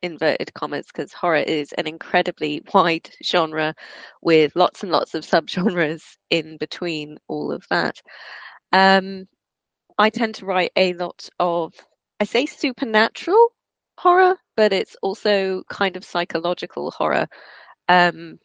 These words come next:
my book, A Man in Winter, is,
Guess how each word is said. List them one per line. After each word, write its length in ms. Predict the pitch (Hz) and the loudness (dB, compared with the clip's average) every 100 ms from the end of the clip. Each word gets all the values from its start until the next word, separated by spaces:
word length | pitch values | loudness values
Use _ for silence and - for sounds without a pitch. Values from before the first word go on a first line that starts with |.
| - | -6
my 500 | 196 185 175 170 156 - _ _ | 0 0 0 -2 -4 -8 _ _
book, 180 | - - 185 | -4 -2 -4
A 60 | |
Man 280 | 180 175 170 | 2 2 0
in 160 | 160 165 | -4 -4
Winter, 580 | 185 196 - 160 147 - | -4 -4 -2 2 2 0
is, 600 | - 151 147 - - - | -2 -2 -6 -18 -20 -20